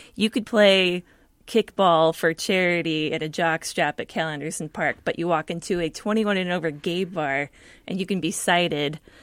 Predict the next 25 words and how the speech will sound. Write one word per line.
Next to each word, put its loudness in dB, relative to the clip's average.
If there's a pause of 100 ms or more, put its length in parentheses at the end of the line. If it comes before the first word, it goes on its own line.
(340)
Um, 0
th-, -4
there's 2
definitely 0
a -6
chilling -2
effect -2
that -4
this -2
is -6
creating, -2
even -4
if -10
an -4
official -6
citing -4
isn't -4
happening. 0 (500)
And -2
I -2
think -2
that's 2
the -4
purpose -2 (120)
of 0